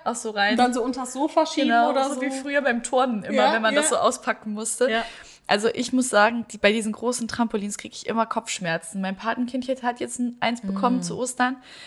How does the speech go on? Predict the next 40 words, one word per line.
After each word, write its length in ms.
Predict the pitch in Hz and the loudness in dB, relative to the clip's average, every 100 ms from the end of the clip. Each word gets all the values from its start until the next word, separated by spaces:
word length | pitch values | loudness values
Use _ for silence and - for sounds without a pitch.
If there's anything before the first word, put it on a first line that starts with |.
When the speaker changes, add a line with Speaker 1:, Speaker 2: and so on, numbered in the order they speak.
| - - _ - _ _ - | -20 -20 _ -20 _ _ 4
Speaker 1:
Der 80 | 185 | 6
erste 240 | 190 240 | 6 4
Sprung, 320 | 233 - 190 190 | -4 -6 -6 -4
ich 120 | 196 | -6
hab 120 | - | -6
Kopfschmerzen. 520 | 226 - 196 180 - | -6 -6 -2 -2 -2
Ich 120 | 196 | -4
bin 140 | 254 262 | -2 2
einfach 280 | - - - | 2 0 -8
kein 200 | 190 175 | -8 -2
Kind 280 | 262 277 | -2 -2
mehr. 280 | 160 160 - | -4 -2 0
Auch 100 | 190 | -2
Schaukeln, 720 | - - 240 262 247 240 233 233 | -4 0 0 0 -2 -4 -4 -2
all 200 | 240 247 | 0 0
sowas. 320 | 240 226 233 | -2 -2 -2
Speaker 2:
Boah, 140 | 262 233 | -4 -2
Schaukeln, 760 | - - 320 392 311 285 269 | -4 2 4 4 6 4 4
ich 80 | 233 | -2
Speaker 1:
Das 120 | - | -4
Speaker 2:
krieg, 260 | - 247 233 | -4 -4 0
mir 160 | 226 | 0
wird 120 | 220 226 | 0 -2
immer 140 | 196 | -2
schlecht. 420 | - 233 240 - | -2 -4 -6 -2
Speaker 1:
Ja, 280 | 208 185 190 | 4 6 6
genau, 400 | 269 240 240 214 | 2 2 4 2
das 160 | 202 208 | 0 -6
ist 120 | 226 | -10
das 180 | 214 - | -10 -4
halt. 180 | 196 196 | -4 0
Irgendwie 280 | 240 240 247 | 2 2 2
sind 180 | 247 220 | 2 4
erwachsene 360 | 226 233 - | 4 2 0
Menschen 300 | 226 233 220 | -4 -2 -4
für 120 | 220 | -4
sowas 280 | 208 226 247 | -2 0 0
ja 80 | 220 | 0
nicht 160 | 220 - | -4 -4
gemacht. 560 | 190 190 202 359 - | -4 2 4 4 -4